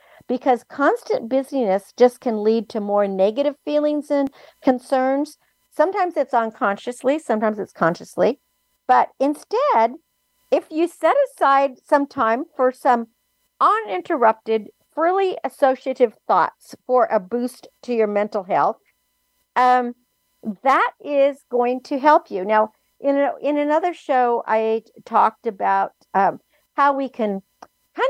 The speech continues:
of do this without meditating. I love, I like meditating, but I don't think that you have to s-, go om or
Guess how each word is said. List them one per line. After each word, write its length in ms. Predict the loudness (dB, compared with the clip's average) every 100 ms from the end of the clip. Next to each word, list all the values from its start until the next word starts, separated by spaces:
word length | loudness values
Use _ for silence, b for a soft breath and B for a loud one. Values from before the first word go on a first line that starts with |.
| 0
of 120 | -2
do 300 | -4 -2 -2
this 340 | 2 2 2 -2
without 420 | -2 0 0 -2
meditating. 680 | -2 0 0 -2 -4 -2 -2
I 180 | 0 0
love, 360 | 2 2 0 -2 _
I 220 | 0 0
like 300 | 0 0 0 -2
meditating, 600 | -2 -2 -2 -4 -4 -4 -2
but 120 | 2
I 120 | 2
don't 280 | 2 0 0 -4
think 200 | -6 -6
that 160 | 0
you 60 | 0
have 120 | 0
to 80 | -4
s-, 80 | -16 2
go 240 | 2 2
om 560 | -2 -2 0 -2 -4 -2
or 200 | -2